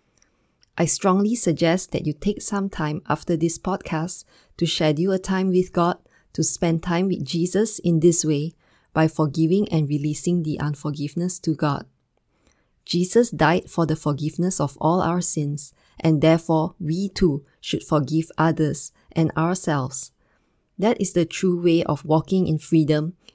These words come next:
because we are freeing ourselves from holding on to past hurts.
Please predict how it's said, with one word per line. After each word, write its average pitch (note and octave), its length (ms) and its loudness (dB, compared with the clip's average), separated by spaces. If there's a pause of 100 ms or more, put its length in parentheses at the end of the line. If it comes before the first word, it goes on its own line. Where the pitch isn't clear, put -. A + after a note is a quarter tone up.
because F3+ 760 -4
we D#3 180 -2
are D3+ 120 0
freeing F3 420 0
ourselves F3+ 720 0 (160)
from D#3 220 0
holding E3 420 2
on E3+ 280 0
to D#3+ 160 -8
past D#3 420 -6
hurts. - 500 -6